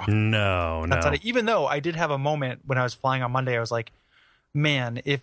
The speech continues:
Speaker 2: if we did do the meetup after the show and I got this drunk and had to fly
Speaker 1: Oh,
Speaker 2: on
Speaker 1: Jesus.
Speaker 2: this gut, like, oh, th-, like, doing the show on that
Speaker 1: Mm-hmm.
Speaker 2: stomach was way better than flying on the stomach would have been."
Speaker 1: <laughs> Yeah,
Speaker 2: Uh,
Speaker 1: like the, like, the show is great because you have people there who are happy to see you,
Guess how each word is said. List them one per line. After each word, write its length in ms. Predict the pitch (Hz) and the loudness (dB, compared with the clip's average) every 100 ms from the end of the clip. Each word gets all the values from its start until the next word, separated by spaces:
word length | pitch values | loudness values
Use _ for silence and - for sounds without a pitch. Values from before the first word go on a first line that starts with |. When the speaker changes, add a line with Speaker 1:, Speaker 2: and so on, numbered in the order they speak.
| - | -4
Speaker 2:
if 160 | 156 135 | -6 -2
we 120 | 147 | -2
did 220 | 127 220 | -2 -2
do 160 | 156 143 | 0 0
the 60 | |
meetup 280 | 131 131 123 - | 0 0 0 0
after 240 | 120 127 | -2 -2
the 80 | 117 | -4
show 200 | 123 120 | -2 -2
and 80 | 120 | 0
I 40 | |
got 160 | 120 120 | -2 -2
this 140 | 147 | -2
drunk 240 | - 139 131 | 0 -2 -2
and 80 | 120 | -4
had 120 | 117 | -6
to 80 | 113 _ | -10 _
fly 480 | - 104 120 196 240 - _ _ | -6 -2 0 -2 -6 -14 _ _
Speaker 1:
Oh, 140 | 143 113 | 2 2
Speaker 2:
on 40 | 101 - | 0 -4
Speaker 1:
Jesus. 280 | 104 110 185 | -2 0 0
Speaker 2:
this 280 | 185 - | 0 0
gut, 280 | 196 220 220 - | 0 0 -2 -2
like, 340 | 131 127 - - | 0 0 -4 -2
oh, 300 | 147 143 131 | 0 0 -2
th-, 180 | 123 151 | -4 -2
like, 220 | 151 143 - _ 165 | 0 -2 -4 _ -4
doing 220 | 147 226 | 0 0
the 80 | 185 | 0
show 400 | - 180 170 156 | 0 2 2 2
on 180 | 131 127 | 0 -2
that 100 | 127 | -4
Speaker 1:
Mm-hmm. 80 | 107 | -2
Speaker 2:
stomach 260 | 143 131 117 | -2 -2 -4
was 120 | 123 104 | -6 -4
way 160 | 135 131 | -2 0
better 240 | 123 120 | 0 -2
than 300 | 117 117 117 - _ | -4 -8 -10 -14 _
flying 320 | - 123 120 | -2 0 0
on 80 | 120 | -4
the 80 | 117 | -6
stomach 280 | - 127 - | -6 -6 -6
would 100 | 131 | -6
have 80 | - | -4
been." 500 | 62 - 98 156 - 135 - 110 - | -4 0 2 2 2 0 0 -4 -4
Speaker 1:
<laughs> 460 | 107 - 101 98 - _ - - - | -6 -6 -8 -6 -8 _ -14 -12 -6
Yeah, 260 | 120 101 82 | 0 0 0
Speaker 2:
Uh, 40 | 90 | 0
Speaker 1:
like 140 | 113 | 0
the, 100 | 135 | 0
like, 200 | 143 131 | 2 0
the 60 | 131 | 2
show 340 | - 269 151 | 2 2 2
is 140 | 110 - | 0 -2
great 320 | - 160 - | -2 -2 0
because 240 | 110 107 | 0 2
you 80 | 107 | 2
have 100 | 104 | 2
people 220 | 117 107 | 0 0
there 260 | 101 98 92 | 2 2 0
who 140 | 98 | 0
are 140 | 90 82 | 0 0
happy 340 | 104 87 92 | 0 0 -2
to 100 | 82 | -2
see 240 | - - 95 | -2 -2 -2
you, 260 | 90 - | -4 -8